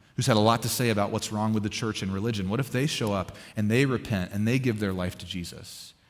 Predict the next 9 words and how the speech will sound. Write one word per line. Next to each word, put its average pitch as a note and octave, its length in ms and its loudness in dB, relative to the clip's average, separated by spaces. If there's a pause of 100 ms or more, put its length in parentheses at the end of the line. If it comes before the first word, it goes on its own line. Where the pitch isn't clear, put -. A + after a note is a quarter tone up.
(340)
What B2+ 200 2
will C3 200 2
win B2 260 2
out A#2+ 340 -4
in A2 140 0
your G#2+ 120 0
heart? A2 400 -2
Your G#2 100 0
skepticism? C#3 880 -4